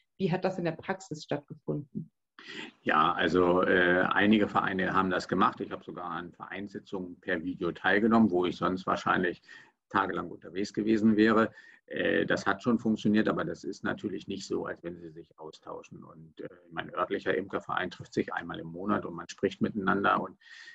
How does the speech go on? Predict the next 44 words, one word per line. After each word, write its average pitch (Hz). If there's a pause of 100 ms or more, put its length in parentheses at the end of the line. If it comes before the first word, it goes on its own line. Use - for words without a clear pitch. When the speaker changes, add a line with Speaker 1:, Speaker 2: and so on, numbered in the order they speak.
(120)
Speaker 2:
äh, 85
wir 80
haben, 87
der -
älteste 90
Imker 92
ist -
dort -
dreiundneunzig 85
und 85
der, 82
der 85
jüngste 90
ist -
dann 85
um 87
die -
dreißig 92
vielleicht 98
oder, 82
äh, 80
noch, 82 (120)
noch 85
viel 87
jünger, 90
um 80
die 82
zwanzig. 92 (420)
Dieser 90
Austausch, 90
dieser 87
Wissenstransfer, 85
dieses, 80 (400)
äh, 87
Feeling, 117 (400)
das -
ist -
über 87
eine 82
Videokamera 95
nicht 117
darstellbar 156
und, -
äh, 78